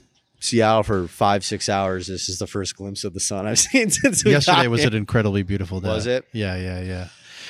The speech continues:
Speaker 1: But yeah,
Speaker 2: Um,
Speaker 1: the, the record, like you were saying, um, we didn't get to see each other till, shit,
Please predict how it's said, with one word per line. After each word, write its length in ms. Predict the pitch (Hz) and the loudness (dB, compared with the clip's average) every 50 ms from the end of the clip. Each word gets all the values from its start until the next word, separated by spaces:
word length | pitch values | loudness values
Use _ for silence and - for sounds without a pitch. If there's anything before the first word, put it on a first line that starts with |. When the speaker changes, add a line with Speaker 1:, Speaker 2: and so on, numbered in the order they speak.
| - - - - - - - _ _ | -16 -16 -16 -18 -18 -20 -20 _ _
Speaker 1:
But 360 | _ - 147 156 156 151 147 156 | _ 2 4 6 6 6 6 6
yeah, 60 | 165 | 6
Speaker 2:
Um, 60 | 147 139 | 6 6
Speaker 1:
the, 120 | 139 131 | 4 2
the 160 | - 123 131 | 4 2 4
record, 380 | 127 135 143 139 - - 113 104 | 6 6 4 4 4 2 2 4
like 220 | 110 110 107 - | 4 2 2 2
you 80 | - 113 | 0 0
were 60 | 104 | 0
saying, 540 | - - - 104 104 104 104 104 110 - - | 0 0 0 2 2 2 2 0 -2 -2 2
um, 500 | 120 110 107 107 104 101 95 92 87 82 - _ _ _ _ _ _ _ _ _ _ _ _ _ _ _ _ _ _ _ 98 - | 2 4 4 4 4 2 0 -2 -6 -10 -14 _ _ _ _ _ _ _ _ _ _ _ _ _ _ _ _ _ _ _ -10 0
we 720 | 110 110 110 117 117 117 113 113 113 113 107 104 101 95 - - _ _ _ _ _ _ _ _ _ _ _ _ _ _ _ _ _ _ _ _ _ _ _ _ _ _ _ _ _ _ _ - _ _ _ | 2 4 4 6 4 4 4 4 4 4 2 2 0 -2 -6 -14 _ _ _ _ _ _ _ _ _ _ _ _ _ _ _ _ _ _ _ _ _ _ _ _ _ _ _ _ _ _ _ -20 _ _ _
didn't 380 | - 117 120 120 127 127 120 - | 2 4 4 4 4 2 2 4
get 200 | - 123 120 - | 4 4 4 4
to 120 | - 110 | 0 0
see 300 | 98 - - - - 113 | 2 2 0 2 0 0
each 400 | 113 120 117 107 95 - - - | 0 0 0 -2 -2 -2 0 2
other 360 | 107 101 92 101 95 95 95 | 2 2 4 2 2 2 0
till, 600 | 90 - - - 104 98 95 95 95 95 90 85 - _ _ _ _ _ _ _ _ _ _ | -2 -4 -2 0 0 0 2 0 0 -2 -4 -6 -10 _ _ _ _ _ _ _ _ _ _
shit, 640 | _ - - - - - - 98 104 117 110 90 - | _ -10 -8 -8 -6 -4 0 2 2 4 2 2 -2